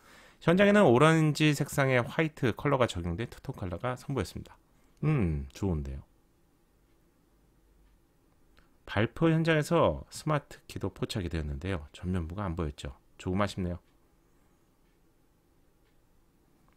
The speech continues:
고성능 스포츠 세단이 스팅어 같은 스마트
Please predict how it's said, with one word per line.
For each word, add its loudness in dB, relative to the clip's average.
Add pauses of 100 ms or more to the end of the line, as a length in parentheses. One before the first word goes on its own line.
(400)
고성능 4
스포츠 -4
세단이 0
스팅어 -2
같은 -2
스마트 -8